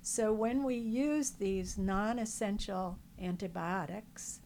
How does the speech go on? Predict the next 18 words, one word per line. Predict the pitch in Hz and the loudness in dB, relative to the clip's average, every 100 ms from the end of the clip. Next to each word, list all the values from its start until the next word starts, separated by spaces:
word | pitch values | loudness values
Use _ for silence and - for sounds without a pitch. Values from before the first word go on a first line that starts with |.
| - - - - | -20 -20 -18 -6
meaning | 190 185 175 | -2 0 0
non-therapeutic | 185 180 202 220 226 196 - - 277 202 - | 0 2 0 0 0 0 -2 -4 -2 -2 -6
antibiotics, | 170 175 196 175 175 165 175 175 - - - - - - - - | -6 -4 -4 -6 -4 -4 -6 -8 -10 -12 -16 -20 -20 -20 -12 -2
in | 220 | 0
our | 220 208 - 175 | 2 2 -2 -2
agriculture, | 208 208 202 - 170 175 - 170 - - - - | -2 -2 -8 -6 -8 -6 -6 -6 -8 -16 -6 -2
we're | 208 | 0
creating | 220 - 247 208 190 196 | -2 0 2 2 0 -4
the | |
conditions | 180 202 190 190 - 170 175 175 - - | -6 -6 -4 -4 -6 -6 -6 -6 -10 -6
for | 185 185 - | -6 -6 -6
antimicrobial | 175 185 196 196 180 - 185 175 180 180 180 - | -6 -4 -4 -4 -4 -4 -6 -4 -4 -4 -4 -6
and | 170 | -10
antibiotic | 185 175 180 175 175 170 - | -8 -8 -8 -8 -6 -8 -6
resistant | 175 185 170 - 180 180 | -8 -8 -10 -8 -10 -6
organisms | 170 190 156 175 - - | -6 -4 -8 -8 -8 -8
to | - | -8
grow. | 87 - - | -8 -10 -10